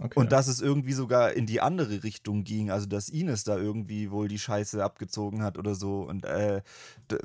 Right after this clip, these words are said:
Speaker 2: äh, aber weiß ich jetzt auch nicht, wie genau das stimmt. Das hab ich nur irgendwie gelesen. Aber das ist ja krass, dass, ähm, s-,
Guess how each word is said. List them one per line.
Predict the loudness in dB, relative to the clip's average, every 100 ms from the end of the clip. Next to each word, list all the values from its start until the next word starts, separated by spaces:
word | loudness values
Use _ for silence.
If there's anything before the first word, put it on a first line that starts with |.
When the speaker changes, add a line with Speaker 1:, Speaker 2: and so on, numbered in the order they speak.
| -6 -6
Speaker 2:
äh, | -2
aber | 0 0 0 -2
weiß | 2 4 4
ich | 0
jetzt | 0 0
auch | 0
nicht, | 0 -4 -10
wie | -10 -6 -2
genau | 0 2 2
das | 0
stimmt. | -2 -4 -4
Das | -2
hab | -2
ich | -2
nur | -2 -2
irgendwie | -2 -2 -4
gelesen. | -2 0 -2 -2 -6 -10 -18 -20 -20 _
Aber | 0 2
das | 2
ist |
ja | 2
krass, | 2 0 0 0
dass, | -2 -4 -8 _ -20 -20 _ _ _ _ -2
ähm, | 0 0 -2 -4 -8 _ _ _ _ -20
s-, | -20